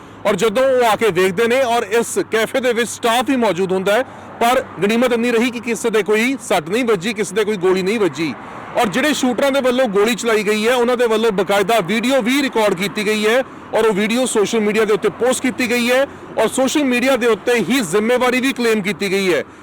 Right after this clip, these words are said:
ਕੁਲਵੀਰ ਢਿੱਲੋਂ, ਜੋ ਕਿ ਲਾਰੈਂਸ ਬਿਸ਼ਨੋਈ ਗੈਂਗ ਦਾ ਹੀ ਕੋਈ ਮੈਂਬਰ ਹੈ, ਉਸ ਦੇ ਵੱਲੋਂ ਇਹ ਜ਼ਿੰਮੇਵਾਰੀ ਲਈ ਗਈ ਹੈ, ਜਿਸ ਦੇ ਵਿੱਚ ਉਸਨੇ ਆਪਣੀ ਪੋਸਟ ਦੇ ਵਿੱਚ ਲਿਖਿਆ ਹੈ ਕਿ ਜੋ ਇਹ ਤੀਜੀ ਵਾਰ ਕਪਿਲ ਸ਼ਰਮਾ ਦੇ ਕੈਬਸ ਕੈਫੇ ਦੇ ਉੱਤੇ ਗੋਲੀਆਂ ਚਲਾਈਆਂ ਗਈਆਂ ਨੇ,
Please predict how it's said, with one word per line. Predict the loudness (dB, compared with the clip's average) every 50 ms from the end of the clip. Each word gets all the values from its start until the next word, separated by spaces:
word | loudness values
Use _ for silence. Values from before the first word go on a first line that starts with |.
| -20 -8 -2
ਕੁਲਵੀਰ | 0 0 2 2 2 2 0 0
ਢਿੱਲੋਂ, | 0 0 0 0 0 0 0
ਜੋ | 0 0 -2
ਕਿ | 0 0 -2
ਲਾਰੈਂਸ | 0 0 2 2 2 2 0 -2
ਬਿਸ਼ਨੋਈ | -4 -4 -4 0 0 0 0 0
ਗੈਂਗ | 0 0 0 0 0 0
ਦਾ | 0 0 0
ਹੀ | 0 -2 -2
ਕੋਈ | -2 -2 -2
ਮੈਂਬਰ | 0 0 0 0 0 0 0 2
ਹੈ, | 2 2 2 2
ਉਸ | 2 0 0
ਦੇ | 0 0 0
ਵੱਲੋਂ | 2 2 2 0 0 -2 -2 -8 -20 -12 -4 0 0
ਇਹ | 0
ਜ਼ਿੰਮੇਵਾਰੀ | 2 2 2 2 2 2 2 2 0 2
ਲਈ | 2 2 2
ਗਈ | 0 0 0 0
ਹੈ, | 0
ਜਿਸ | 0 0 0 0
ਦੇ | 0 0
ਵਿੱਚ | 0 0 0 -2
ਉਸਨੇ | -4 -2 -2 -2
ਆਪਣੀ | -2 -2 -2 -4 -4
ਪੋਸਟ | -4 -2 0 0 0 0 0
ਦੇ | 0
ਵਿੱਚ | 0 0 -2 -2 -2
ਲਿਖਿਆ | -4 -2 0 0 2 2
ਹੈ | 2 0 -2 -6 -16 -20 -8 -4
ਕਿ | -2 -2
ਜੋ | 0 2 0
ਇਹ | 0
ਤੀਜੀ | 0 -2 -4 -4 -2 -2 -2 0
ਵਾਰ | 2 2 2 2
ਕਪਿਲ | 2 0 -2 0 0 -2
ਸ਼ਰਮਾ | -2 -2 -2 -2 0 0 -2
ਦੇ | -2 -2
ਕੈਬਸ | 0 0 0 0 0 -2 -2
ਕੈਫੇ | -2 0 0 0
ਦੇ | 0 0
ਉੱਤੇ | 0 0 0 -2
ਗੋਲੀਆਂ | 0 2 0 0 2 2 0
ਚਲਾਈਆਂ | 0 -2 -2 -2 0 0 0
ਗਈਆਂ | 0 0 0 0 0
ਨੇ, | 0 0 -2